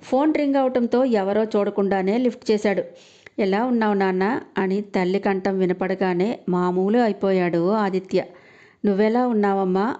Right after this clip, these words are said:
అని అడిగాడు ప్రేమగా. "నీ కోసం ఎదురు చూస్తూ ఉన్నాను నాన్న. ఎప్పుడు వస్తావురా? నిన్ను చూడాలని చాలా కోరికగా ఉంది. ఈసారి వస్తే ఉండిపోతావు కదూ? మళ్ళీ వెళ్ళిపోతానని అనవు కదూ?" అని అడిగింది దిగులుగా.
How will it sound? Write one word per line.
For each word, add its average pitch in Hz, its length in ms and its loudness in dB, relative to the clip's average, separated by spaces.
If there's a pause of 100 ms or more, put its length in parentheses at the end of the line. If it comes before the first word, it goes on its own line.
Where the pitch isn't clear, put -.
(100)
అని 196 180 0
అడిగాడు 175 460 0
ప్రేమగా. 165 520 0 (600)
"నీ 233 120 4
కోసం 196 340 0
ఎదురు 196 420 2
చూస్తూ 202 300 2
ఉన్నాను 196 360 2
నాన్న. 185 460 0 (120)
ఎప్పుడు 196 300 0
వస్తావురా? 202 720 0 (120)
నిన్ను 202 180 2
చూడాలని 190 720 0 (180)
చాలా 185 300 -2
కోరికగా 214 580 0
ఉంది. 190 300 -2 (540)
ఈసారి 208 380 0
వస్తే 214 380 0
ఉండిపోతావు 208 640 0
కదూ? 208 400 0 (460)
మళ్ళీ 185 300 2
వెళ్ళిపోతానని 220 800 0
అనవు 190 260 0
కదూ?" 208 440 0 (180)
అని 185 240 2
అడిగింది 175 520 2
దిగులుగా. 170 500 0